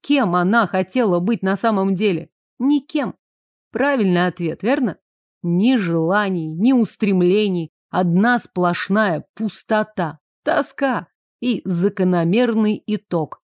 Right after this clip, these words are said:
Он давно интересовался Старой Империей. Сейчас это не одобряется, очень сильно не одобряется.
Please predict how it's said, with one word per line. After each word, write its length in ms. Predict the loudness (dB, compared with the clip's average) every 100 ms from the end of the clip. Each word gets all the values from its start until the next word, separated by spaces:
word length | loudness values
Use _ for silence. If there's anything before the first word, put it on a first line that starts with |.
| _ _
Он 320 | 0 2 2
давно 400 | 2 2 2 2
интересовался 1040 | 2 0 -2 -2 -2 -2 0 0 0 -2 -8
Старой 500 | -6 -2 0 0 2
Империей. 640 | 0 0 0 0 -2 -10 _ _ _
Сейчас 400 | -8 -2 0 2
это 240 | 0 0 0
не 140 | 2
одобряется, 1000 | 2 2 0 2 0 0 -4 -10 -12 -14 -8
очень 420 | -4 -2 0 -2
сильно 460 | -2 0 0 2
не 160 | 0 0
одобряется. 1000 | 0 0 0 2 0 0 -4 -10 -18